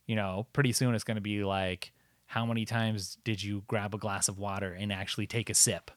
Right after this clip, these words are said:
Oh, you didn't get enough water for the day. Not enough sips. I don't know. You know, it's an interesting feature. It could be important to society, but of course, not everyone has an Apple Watch to begin with. But that's how to get it running and start using it.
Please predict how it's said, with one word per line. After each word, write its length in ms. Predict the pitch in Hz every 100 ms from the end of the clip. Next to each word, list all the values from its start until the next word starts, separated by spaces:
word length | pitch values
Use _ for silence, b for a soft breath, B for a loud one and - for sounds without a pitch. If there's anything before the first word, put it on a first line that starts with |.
| _
Oh, 180 | 101 160 - _ _ -
you 120 | 110
didn't 180 | 117 120
get 120 | 135
enough 220 | 135 131
water 240 | 127 156 113
for 140 | 117
the 80 | 104
day. 340 | 98 87 90 -
Not 140 | 101 117
enough 220 | 135 131
sips. 560 | - 160 139 - - - _
I 100 | 202
don't 100 | 160
know. 220 | 208 196 -
You 120 | 151
know, 180 | 147 143 -
it's 180 | 139
an 60 | 185
interesting 340 | 190 160 160
feature. 600 | 139 151 147 139 127 123 -
It 200 | 123 120
could 180 | -
be 140 | 127 127
important 680 | 123 131 117 110 113 110 - -
to 120 | 123
society, 840 | 117 123 120 110 107 107 101 98 - b b _
but 220 | 113 107
of 80 | 104
course, 220 | - 117
not 160 | 123 113
everyone 240 | 110 104
has 180 | 101 110
an 60 | 107
Apple 180 | 101 104
Watch 200 | 101 -
to 60 |
begin 400 | 101 104 123 110
with. 440 | 104 95 98 - - _
But 140 | 151 151
that's 180 | 196
how 260 | 202 165 143 - -
to 320 | 147 131 123 139
get 180 | 143 123
it 60 |
running 400 | 123 120 82 82 -
and 300 | 110 104 101
start 260 | 135 120
using 380 | 117 120 107 98
it. 200 | 92